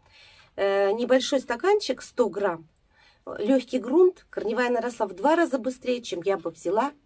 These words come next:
двухсотграммовый стаканчик. И корневая, и листовая. Ну, потому что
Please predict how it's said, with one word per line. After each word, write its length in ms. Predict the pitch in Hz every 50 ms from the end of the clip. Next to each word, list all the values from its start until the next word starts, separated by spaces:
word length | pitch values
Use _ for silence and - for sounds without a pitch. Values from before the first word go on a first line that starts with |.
| _ -
двухсотграммовый 800 | 170 180 - - - 254 262 202 - 170 165 170 180 190 190 196
стаканчик. 600 | - 185 175 - 165 160 156 - - - _ _ _ _ - - - - - _ -
И 80 | 208
корневая, 500 | 208 - 277 - 254 277 285 339 381 370
и 180 | - - - 247
листовая. 580 | 240 254 - - - - 170 170 170 160 156 - -
Ну, 120 | 226 233
потому 460 | 214 277 269 - 285 285 302 320 320
что 380 | 277 - - - 226 202 165 -